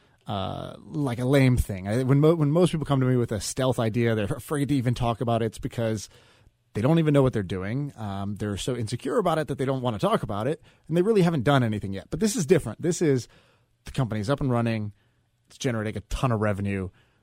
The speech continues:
You're keeping it quiet. Totally respect that. So we won't go into what it is and how it works. Uh, maybe for, you know,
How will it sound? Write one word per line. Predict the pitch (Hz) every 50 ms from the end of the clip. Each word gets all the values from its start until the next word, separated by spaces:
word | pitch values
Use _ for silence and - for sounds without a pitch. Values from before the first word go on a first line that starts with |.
| _ _ _
You're | - 110
keeping | - 175 170 156
it | 151 139
quiet. | - - 127 120 120 117 113 113 117 - _ _ _ -
Totally | - - 143 135 131 127
respect | 107 110 - - 127 107 - -
that. | 117 98 95
So | - 104
we | 113
won't | 131 170 190 180
go | 196 185
into | 170 160 - 147
what | 123 120 135 151 156 156
it | 156
is | 151 147 143 147 143 135 127 -
and | - 131 123
how | 113 120 117 117
it | 113
works. | 139 156 170 160 139 - - - - - - - _ -
Uh, | 127 117 110 110 110
maybe | 110 131 135 127 131 123
for, | - - 131 123 120 120 117 113 113 110 107 120 139 - _ _ _ _ _ -
you | 127 110
know, | 101 95 92 110